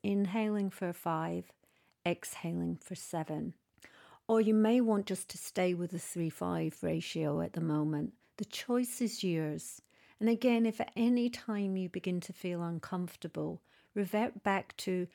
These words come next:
either that lower ratio or to your normal pattern. And then you can always try again when it feels right for you.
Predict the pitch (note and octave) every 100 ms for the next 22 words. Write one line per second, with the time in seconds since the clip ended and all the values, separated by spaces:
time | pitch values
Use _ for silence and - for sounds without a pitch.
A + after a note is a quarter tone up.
0 | - - A3 B3 C4+ A#3 - - F#3 F#3
1 | F3+ F3 F3 E3+ D#3 - - F3 E3 E3+
2 | - - - G3+ - G#3+ G3 F#3+ F#3 F3+
3 | F3+ F3 D#3+ - E3 E3 - D#3+ D#3+ F#3
4 | _ - - - G#3+ A3 G#3+ G#3+ A3 G#3+
5 | A3 A#3 - - - G3+ F#3 F3+ E3+ F3
6 | E3+ D#3 E3 - _ F#3+ F3+ - F3+ E3+
7 | D3+ F3 D#3+ D3+ - E3+ E3 D#3 D3